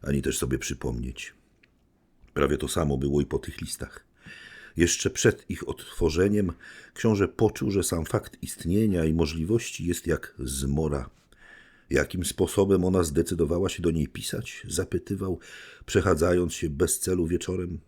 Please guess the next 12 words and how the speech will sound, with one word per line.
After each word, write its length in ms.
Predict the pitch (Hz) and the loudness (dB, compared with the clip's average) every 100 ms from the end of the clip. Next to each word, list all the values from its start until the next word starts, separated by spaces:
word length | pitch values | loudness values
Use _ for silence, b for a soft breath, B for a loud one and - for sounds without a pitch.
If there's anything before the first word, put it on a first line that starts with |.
| _ 85 | _ -2
Niekiedy 400 | 80 82 73 73 | 0 0 0 2
nie 120 | 78 | 2
orientował 480 | 78 78 95 80 73 | 2 0 -2 -4 -4
się 120 | 78 | -2
nawet, 360 | 78 78 - | -2 -2 -4
dokąd 380 | - - 71 - | -6 -6 -8 -8
idzie. 240 | 104 78 - B B B B B B - | -10 -8 -10 B B B B B B 0
Jak 220 | 92 113 | 0 4
mogło 220 | 104 107 | 6 8
o 40 | |
tym 200 | 98 107 | 8 4
pisać 640 | 98 127 - 113 - - | -2 -4 -2 -2 -4 -14